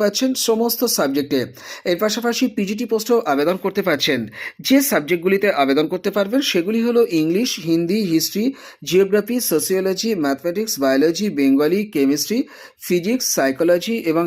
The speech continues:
এর পাশাপাশি অ্যাকাউন্টস, ইকোনমিক্স এবং লিগ্যাল স্টাডিজ সহ আর্ট পদেও আবেদন করতে পারছেন। এর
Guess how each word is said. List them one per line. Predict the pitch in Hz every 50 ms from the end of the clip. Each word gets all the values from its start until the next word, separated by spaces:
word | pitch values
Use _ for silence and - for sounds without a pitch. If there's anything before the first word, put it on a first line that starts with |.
| 147
এর | 131 123 -
পাশাপাশি | 123 123 - 180 165 180 180 - - 240 285 - - - - - - _ _
অ্যাকাউন্টস, | - 160 160 160 214 214 226 247 262 - - - - 160
ইকোনমিক্স | 151 147 180 170 175 180 185 208 247 269 - - -
এবং | 165 156 156 208 240 226 175 151
লিগ্যাল | 156 156 151 196 226 220 -
স্টাডিজ | - 156 143 143 139 135 -
সহ | 170 170 202 233 226 - - 151 151
আর্ট | 165 190 - -
পদেও | 214 214 214 247 233 - 160 143
আবেদন | 131 131 127 160 202 202
করতে | - 254 - - 143 135
পারছেন। | 127 123 - - 143 127 113 104 - - - - - - - - 196
এর | 190